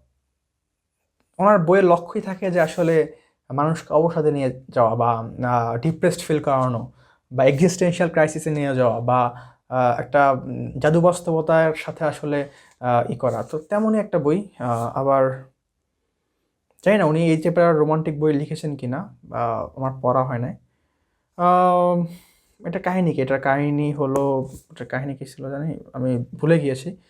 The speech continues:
এখানে, আহ, একটা ফ্রেন্ডের গ্রুপ থাকে, সেখানে হ-, হলো যে একটা ফ্রেন্ডের সাথে আরেকটা ফ্রেন্ডের প্রেম হয়, আবার, আহ,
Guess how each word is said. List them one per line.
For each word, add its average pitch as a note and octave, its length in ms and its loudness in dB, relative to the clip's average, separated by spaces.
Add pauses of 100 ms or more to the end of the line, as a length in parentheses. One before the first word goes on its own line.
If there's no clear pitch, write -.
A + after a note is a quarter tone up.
(360)
এখানে, G3 440 2
আহ, C#3 280 -2
একটা E3 160 -4
ফ্রেন্ডের F3 420 0
গ্রুপ E3+ 240 0
থাকে, D3 280 -2
সেখানে D3+ 380 -8
হ-, C#3+ 280 -2
হলো C#3 200 -4
যে C3+ 300 -4 (720)
একটা E3 240 -2
ফ্রেন্ডের D#3+ 260 0
সাথে F3+ 240 -6
আরেকটা D#3+ 220 2
ফ্রেন্ডের E3 320 -4
প্রেম E3 240 -2
হয়, F3+ 180 0
আবার, C#3 480 0 (760)
আহ, B2+ 380 0